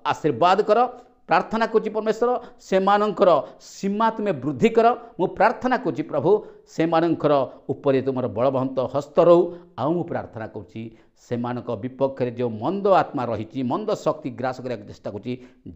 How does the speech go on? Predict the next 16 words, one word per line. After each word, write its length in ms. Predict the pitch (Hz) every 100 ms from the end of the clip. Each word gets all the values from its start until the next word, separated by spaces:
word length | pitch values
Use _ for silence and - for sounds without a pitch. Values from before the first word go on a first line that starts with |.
| -
ଯୀଶୁଙ୍କ 520 | 220 226 - 254 262 254
ନାମରେ 200 | 247 247
ଘୁଞ୍ଚି 300 | - - 110
ଯାଉ। 220 | 87 90 - _ _ _ -
ସମସ୍ତ 260 | 120 127 110
ପ୍ରାର୍ଥନା 420 | - 113 - 107
ତୁମେ 180 | 107 95
ଶୁଣିଛ, 260 | 113 113 120
ଧନ୍ୟବାଦ 500 | 104 117 151 185 180
ଦେଇ 140 | 190 208 - _ -
ଆଜିଠାରୁ 520 | 101 101 208 175 160
ତୁମେ 200 | 135 127
ଆଶୀର୍ବାଦରେ 520 | - - 117 113 107
ପରିପୂର୍ଣ୍ଣ 480 | 104 101 95 131 170 143
କର 160 | 104
ବୋଲି 240 | 98 95